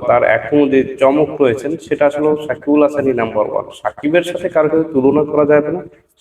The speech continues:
সাকিব is the number one এবং সাকিব বাংলাদেশের সর্বকালের সর্বসেরা খেলোয়াড়, এটা মানতে হবে আপনাদের। সাকিব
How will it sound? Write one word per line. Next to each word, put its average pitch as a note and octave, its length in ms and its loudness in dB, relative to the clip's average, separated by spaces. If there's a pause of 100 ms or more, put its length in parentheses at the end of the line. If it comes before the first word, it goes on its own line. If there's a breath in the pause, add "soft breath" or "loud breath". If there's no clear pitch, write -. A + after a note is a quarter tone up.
সাকিব C3 400 0
is D3 80 4
the C3+ 140 2
number A#2 240 2 (200)
one G#2+ 120 0 (540)
এবং B2 120 -4 (160)
সাকিব C#3+ 320 0 (760)
বাংলাদেশের C3+ 760 0 (260)
সর্বকালের C3+ 640 0
সর্বসেরা C3 640 0
খেলোয়াড়, G2 340 2 (500)
এটা C3+ 120 0 (100)
মানতে A#2 320 0
হবে F#2+ 200 0
আপনাদের। G2 300 -6 (300)
সাকিব A#2 360 -2